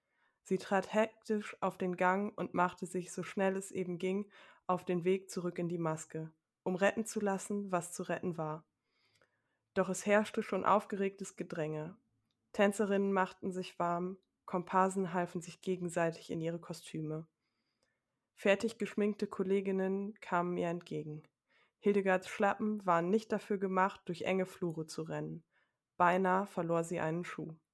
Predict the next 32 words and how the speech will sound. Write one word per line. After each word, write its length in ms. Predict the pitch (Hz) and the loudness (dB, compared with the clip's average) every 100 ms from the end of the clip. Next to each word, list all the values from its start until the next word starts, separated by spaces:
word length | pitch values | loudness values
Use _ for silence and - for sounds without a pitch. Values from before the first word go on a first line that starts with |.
| _ _ _ _ _ _ _ _ _ - | _ _ _ _ _ _ _ _ _ 0
Als 220 | 190 190 | 2 4
sie 80 | 208 | 2
gehetzt 500 | 196 190 214 220 - | 2 6 4 2 -6
in 100 | 196 185 | 0 2
den 180 | 185 | 2
Gang 300 | 185 190 208 | 4 2 2
zur 140 | - 185 | -2 0
Maske 420 | 180 214 - - | 2 2 0 0
einbog, 480 | 196 202 208 220 220 - - _ _ _ - | 2 2 2 0 -2 -20 -20 _ _ _ 0
lief 280 | 208 - - | 0 0 -2
ihr 500 | 202 196 196 208 - _ _ _ _ - | 2 4 2 0 -10 _ _ _ _ 0
auch 260 | 180 190 208 | 2 2 2
noch 160 | 196 | 0
das 180 | 190 185 | 0 2
letzte 320 | 208 220 220 | 2 2 0
bisschen 360 | 202 208 - 185 | 2 0 0 0
Hildegard 560 | 202 208 196 185 185 | 2 2 2 2 4
aus 160 | 175 175 | 0 0
dem 180 | 185 175 | -4 -4
Gesicht. 540 | 165 165 160 - - _ _ _ _ _ _ | -6 -6 -8 -10 -20 _ _ _ _ _ _
So 260 | - 190 | -2 0
sehr 220 | 196 185 185 | 4 2 2
schwitzte 460 | - 160 - - | -2 -6 -6 -16
sie. 280 | 165 - - _ _ _ _ _ _ - | -14 -14 -16 _ _ _ _ _ _ 2
Links 280 | 196 220 - | 4 4 2
und 180 | 196 | 0
rechts 360 | 196 214 - - - | 2 2 -2 -16 -4
an 160 | 185 180 | 0 0
den 160 | 180 180 | 0 -2
Türen 340 | 220 208 208 | 2 4 4
hingen 320 | 190 190 185 | 2 2 0
Plakate 800 | 185 180 180 190 190 190 214 214 | -2 -4 -2 2 2 2 -4 -4